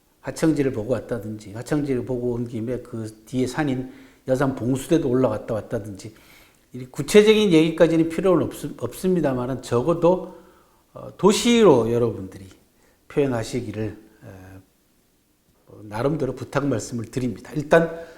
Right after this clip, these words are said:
절대 크기에 대한 인정과 인식이 필요하다. 그래서 얼마나 큰가 말씀드렸죠. 그죠? 구백육십만 제곱킬로미터,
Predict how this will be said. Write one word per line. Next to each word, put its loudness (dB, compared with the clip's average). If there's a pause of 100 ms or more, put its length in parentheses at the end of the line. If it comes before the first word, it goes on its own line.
(300)
절대 4
크기에 4
대한 4
인정과 6
인식이 -2
필요하다. -4 (1200)
그래서 -6
얼마나 4
큰가 4
말씀드렸죠. -2
그죠? -6 (640)
구백육십만 4
제곱킬로미터, 6